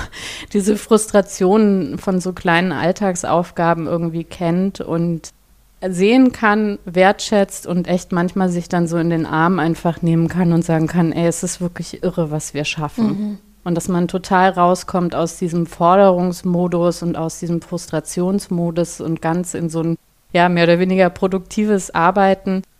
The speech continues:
Speaker 1: Und vielleicht schafft man dann auch nur noch die Hälfte, aber eben das aufgeteilt und quasi miteinander gut abgesprochen.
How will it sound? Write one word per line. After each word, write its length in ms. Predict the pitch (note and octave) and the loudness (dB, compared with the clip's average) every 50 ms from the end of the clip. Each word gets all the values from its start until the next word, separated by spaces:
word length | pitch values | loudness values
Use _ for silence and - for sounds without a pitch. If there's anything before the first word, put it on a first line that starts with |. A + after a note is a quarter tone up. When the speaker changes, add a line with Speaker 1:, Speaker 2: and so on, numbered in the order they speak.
| _ _ - | _ _ -6
Speaker 1:
Und 100 | F#3 F3 | -6 -4
vielleicht 380 | - G3 F3+ F3+ G#3 A#3+ - - | -2 2 4 4 4 4 2 2
schafft 240 | - G#3+ A3+ - | 2 2 2 2
man 180 | - C4+ B3 A3 | 0 2 2 4
dann 160 | F#3+ F#3+ F3+ | 2 2 0
auch 240 | - - F#3 F#3+ - | 2 0 0 0 0
nur 120 | F#3+ F#3 | 0 0
noch 200 | F#3 F3+ F3 F3 | 2 0 0 -2
die 180 | F3 - - F3+ | -4 -6 -6 -4
Hälfte, 760 | E3+ F3 E3 E3+ G3+ G#3+ - - - - F3+ F3 F#3 F3+ - | 0 2 4 4 4 2 0 -6 -2 0 2 2 2 0 0
aber 360 | - E3+ E3+ E3+ F3 E3+ - | 0 0 2 4 4 2 2
eben 440 | - E3+ E3+ F3 F3+ F3 F3 F3+ - - | 2 -2 -2 -2 -2 -2 -2 -4 -6 -10
das 280 | - F3 - F3 F3+ - | -8 -4 -2 -2 -2 0
aufgeteilt 1040 | - - D#3+ F#3+ G#3 - - G#3+ G3 - - - F3 E3 D#3+ E3 E3+ F3 F3+ F3 | 2 4 4 4 2 0 -4 -6 -6 -6 -4 -2 0 2 2 4 2 2 0 -2
und 420 | - - E3+ E3+ E3+ D#3+ - - - | -4 -4 -4 -2 -2 -4 -6 -12 -14
quasi 360 | - - E3+ E3 E3 E3 E3+ | -6 -2 0 0 0 0 -2
miteinander 640 | E3+ E3 E3 - E3+ D#3+ D#3+ D#3 D#3+ E3 E3 E3+ | -2 -2 -2 -2 -2 -2 0 0 0 0 0 -2
gut 220 | D#3+ - F3+ - - | -2 -4 -8 -8 -6
abgesprochen. 960 | - D3+ - - - G3+ - - - - - E3 E3 E3+ - F3+ E3 E3 E3+ | -8 -8 -8 -4 -6 -6 -6 -6 -10 -4 0 0 0 0 0 -2 -2 -2 -4